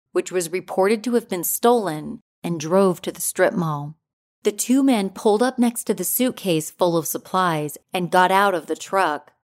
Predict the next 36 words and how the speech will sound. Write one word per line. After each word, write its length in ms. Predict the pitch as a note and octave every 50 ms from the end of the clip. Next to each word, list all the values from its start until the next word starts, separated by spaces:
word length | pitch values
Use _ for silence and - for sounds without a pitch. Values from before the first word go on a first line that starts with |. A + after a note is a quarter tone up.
| _ _ _ _ _ -
Bernard 480 | A3 G#3 G#3 G#3 G3+ G#3 A3+ A#3 F#3
later 320 | F#3+ F3+ F#3 F#3+ G3+ A3+ A#3+
said 360 | A#3 - - A#3+ A3 G#3 G3
he 180 | - - G3
heard 300 | D#3+ - - F#3 F#3 F#3
a 40 | A3
voice 480 | G#3 A3 C4+ C#4 C4 G3+ E3+ D#3+ - -
telling 380 | - - A3 A3+ A#3 A3+ G#3+
them 160 | G3 E3+ D#3+ D#3
to 120 | - -
leave, 560 | D3 D3+ E3 F#3+ G#3 F#3+ D#3+ D3 C#3+ C3 - _ _ _ _ _ _ -
and 240 | D#3+ E3 E3+ E3
then 520 | - G3+ G#3+ A#3 A#3 G3+ E3 D3+ D3 D3 - -
a 60 | -
gunshot 640 | - - F3+ F#3 G3+ G3 - - E3 D3+ D3 - -
rang 240 | D#3+ D#3+ D#3 D3+
out. 340 | D3+ D3+ D3 C#3+ C#3 - - _ _ _ _ _ _ _
He 280 | _ - - A3 A3 A#3
and 120 | B3 B3
Henry 300 | A#3 A#3+ B3+ A3+ G3+ F#3
started 440 | F3 - - - F#3+ F3+ E3+ F3+ F3 -
to 120 | - F3
run. 560 | C#3 D3+ E3+ E3+ E3 D#3 D3+ D3 C#3+ C#3+ D3 - _ _ _ _ _ _
When 200 | - G3 G3+ -
Bernard 480 | - G#3 G#3 G3 F#3+ F#3 F#3+ G#3+ G#3+ A#3
looked 280 | A#3+ B3+ C4 - -
back, 420 | - B3+ B3+ A3 E3+ D3+ D3 - _ _ _ _ _ _ _
he 140 | - A3+
saw 300 | G#3 - - A3 G3 G3
that 160 | F#3 F3+ D#3+ -
Henry 560 | - - A#3+ C4 B3+ A3 F3+ E3 D#3 D3+ D3
had 220 | D3 - E3+ D3+
fallen 420 | - - F#3+ F3+ F3 F3 F3 E3+ D#3
to 100 | E3+ D#3+
the 100 | D#3+ D3+
ground. 680 | - D#3 D#3 E3 F3 E3+ E3 D#3 D3 D3 C#3+ C3+ -